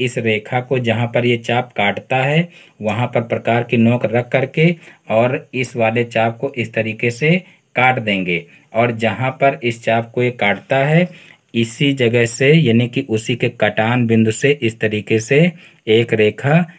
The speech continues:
इस तरीके से खींच देंगे, तो ये सिक्सटी डिग्री का कोण बनाती हुई रेखा हो जाएगी।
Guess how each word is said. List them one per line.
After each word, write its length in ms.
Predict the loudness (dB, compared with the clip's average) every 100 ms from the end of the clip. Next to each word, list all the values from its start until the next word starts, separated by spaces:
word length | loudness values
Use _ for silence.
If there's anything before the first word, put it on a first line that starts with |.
| _ _ _ _ -6
इस 220 | -6 -2
तरीके 380 | -2 -2 -2 -2
से 140 | -2
खींच 400 | -6 -4 -4 -2 0
देंगे, 400 | 2 4 4 4 2 -12 -20 -2
तो 60 | -2
ये 320 | 2 4 4
सिक्सटी 500 | 2 -4 -4 -2 0
डिग्री 300 | 0 2 0
का 140 | 2 -2
कोण 260 | 0 0
बनाती 420 | 0 0 -2 0 0
हुई 180 | 2 2
रेखा 440 | 2 0 0 0 -2 -14 _ 0
हो 120 | 2
जाएगी। 460 | 4 2 0 -2